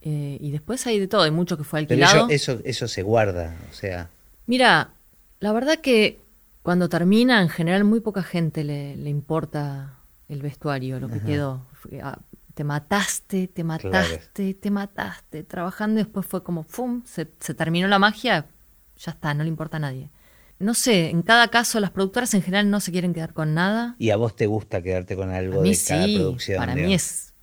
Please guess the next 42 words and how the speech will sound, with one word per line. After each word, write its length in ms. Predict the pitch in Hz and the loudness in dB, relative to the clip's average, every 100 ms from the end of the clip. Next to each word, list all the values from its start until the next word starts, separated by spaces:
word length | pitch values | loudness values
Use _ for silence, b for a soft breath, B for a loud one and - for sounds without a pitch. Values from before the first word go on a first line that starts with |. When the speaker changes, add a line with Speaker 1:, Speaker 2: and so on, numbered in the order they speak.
| _ _ | _ _
Speaker 1:
es 140 | 147 | -10
como 320 | 131 156 143 135 | -8 -8 -6 -4
la 80 | |
historia 480 | 131 131 - 151 156 | -6 -8 -6 -4 -4
de, 200 | 135 131 | -4 -8
de 360 | 135 143 143 147 | -10 -12 -12 -12
mi 160 | 135 | -8
vida, 460 | 139 190 202 165 139 | -2 2 2 2 0
¿viste? 260 | 147 85 80 | -2 -4 -4
Speaker 2:
Claro. 180 | 165 | -6
Speaker 1:
Quedarme 360 | - 143 151 151 | -4 -4 -4 -4
con 180 | - 143 | -6 -4
algo, 220 | 175 190 | -2 -2
está 220 | - 170 | -2 -8
todo 360 | 165 190 202 220 | -4 -4 -2 -2
cargado. 480 | 147 147 170 180 170 | -2 0 0 0 0
Mira, 340 | 170 165 147 - | 0 0 -2 -6
cuando 200 | - 151 | -6 -4
hicimos 320 | 170 - 208 | -4 -2 -2
con 220 | 214 175 175 | -2 0 2
Vale 240 | 180 160 | 2 2
el, 220 | 143 139 - | -2 -6 -10
el 320 | - 139 139 | -10 -8 -6
encuentro 380 | 143 143 180 185 | -8 -4 -2 -2
en 60 | 175 | -2
Guayaquil, 500 | 151 - 135 170 196 | -2 -4 -6 -6 -4
que 80 | 160 | -4
eran 440 | 156 151 143 139 131 b b b b b b | -2 -2 -2 -4 -10 b b b b b b
San 220 | - 147 | -8 -4
Martín 300 | 143 131 170 | -2 -2 0
y 40 | 170 | 2
Bolívar, 540 | 156 175 214 233 233 - _ | 2 2 0 0 -4 -14 _
Speaker 2:
Ujú. 360 | 127 117 143 175 | -4 -2 -2 -6
Speaker 1:
yo 180 | - 170 | -8 -4
con 180 | 185 160 | 0 0
lo 80 | |
único 320 | 170 220 220 175 | 2 2 0 0
que 80 | |
me 120 | 160 160 | -2 -2
quise 300 | 185 - 185 | -4 -6 -4
quedar 280 | 170 202 | -4 -4
fue 200 | 202 190 | -4 -6